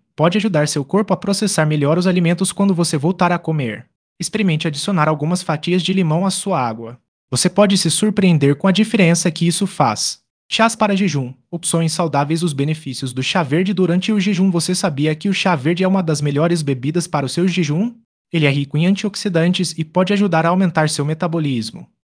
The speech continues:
Isso significa que, enquanto você jejuar, seu corpo pode queimar mais calorias. Além disso, o chá verde pode ajudar a controlar a fome,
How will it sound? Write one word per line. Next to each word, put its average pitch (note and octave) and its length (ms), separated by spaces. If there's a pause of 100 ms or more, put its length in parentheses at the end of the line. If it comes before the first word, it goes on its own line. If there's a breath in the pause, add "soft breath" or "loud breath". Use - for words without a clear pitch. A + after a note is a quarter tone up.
(120)
Isso F3+ 220
significa G#3+ 580
que, G3+ 300
enquanto F3 380
você E3 260
jejuar, E3 480
seu G#3 180
corpo F#3 300
pode F#3+ 320
queimar F3+ 340
mais D#3 220
calorias. C#3 800 (260)
Além C3 220
disso, F#3 460
o E3+ 80
chá G#3+ 180
verde F3 320
pode G3 300
ajudar F#3 340
a F#3 60
controlar F#3 480
a F#3 40
fome, D3 420